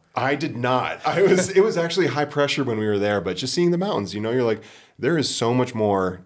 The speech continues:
to see out here and to explore. And, uh, it really captured my imagination. And then in college, I went to college in upstate New York, and all my buddies were,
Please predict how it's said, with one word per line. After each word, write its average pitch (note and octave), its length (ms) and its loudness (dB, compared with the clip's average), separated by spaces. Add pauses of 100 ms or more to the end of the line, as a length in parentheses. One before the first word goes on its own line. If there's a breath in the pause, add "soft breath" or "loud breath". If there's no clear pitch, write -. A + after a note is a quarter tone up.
to - 140 -10
see F#2+ 280 -4
out E2+ 180 -2
here E2+ 220 -4
and E2+ 200 -10
to F2 100 -8
explore. E2+ 640 -8
And, E2+ 460 -12
uh, D#2+ 320 -10 (520 soft breath)
it G#2 120 -6
really F2+ 280 -4
captured E2 360 -10
my F2 160 -6
imagination. E2 680 -10
And F#2 160 -10
then F2+ 100 -6
in E2+ 120 -10
college, F2 420 -6
I E2+ 80 -6
went E2+ 220 -10
to F2+ 60 -16
college F2 280 -8
in F2+ 80 -10
upstate E2+ 320 -10
New E2 100 -10
York, E2 380 -8
and E2+ 260 -10 (600 loud breath)
all G2+ 180 -4
my F2+ 140 -4
buddies D2 400 -12
were, D2 260 -12